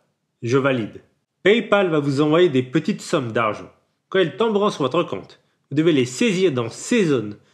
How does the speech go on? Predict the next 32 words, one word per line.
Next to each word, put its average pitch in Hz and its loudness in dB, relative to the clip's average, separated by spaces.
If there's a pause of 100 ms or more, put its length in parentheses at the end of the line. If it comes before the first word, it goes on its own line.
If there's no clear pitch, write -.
(380)
pour 127 -4
confirmer 156 0
votre 120 -4
compte. - -12 (920)
Je 131 0
sors. - -6 (880)
Il 143 0
vous 196 2
faudra 175 4
cliquer 202 -2
sur 139 0
ce 233 0
bouton 214 -4 (400)
pour 139 4
revenir 220 4
dans 151 0
la 147 2
zone 165 2
où 139 0
saisir 131 0
les 117 -2
montants. 123 -6 (960)
Et 139 -2
si 180 0
vous 240 4
voulez 190 6
revenir 170 4
sur 135 -4
cette 196 -2
page 123 0
intitulée 135 -4
Argent, 127 -2